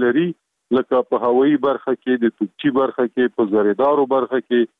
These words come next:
کشف و استخبارات او انجینري. نو امریکایان که دې ته توجه ونه کړي او یو جانبه فیصله کوي، د افغانستان څخه ووځي او د افغانستان وسلوال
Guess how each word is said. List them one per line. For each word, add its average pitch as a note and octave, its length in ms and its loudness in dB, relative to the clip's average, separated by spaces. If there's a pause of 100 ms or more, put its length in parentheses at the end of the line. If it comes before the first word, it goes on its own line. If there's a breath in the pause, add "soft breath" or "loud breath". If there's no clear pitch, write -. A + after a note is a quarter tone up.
(380)
کشف C#3+ 320 -2
و - 60 2
استخبارات B2 800 -2
او A#2 140 0
انجینري. A2 500 0 (500)
نو D3 140 2
امریکایان F#3+ 720 0
که F3 160 0
دې G3+ 180 -2
ته F#3 160 -2
توجه E3+ 460 2
ونه F3+ 260 2
کړي E3 480 -2
او C3+ 160 2
یو C#3 80 2 (140)
جانبه C#3 400 0 (100)
فیصله C#3+ 480 -2
کوي، D#3 240 0 (800)
د B2 80 2
افغانستان B2 560 -2
څخه C3 160 -2 (160)
ووځي D3 500 0 (420)
او A#2 160 2
د B2 80 2
افغانستان A#2+ 480 0
وسلوال B2+ 440 0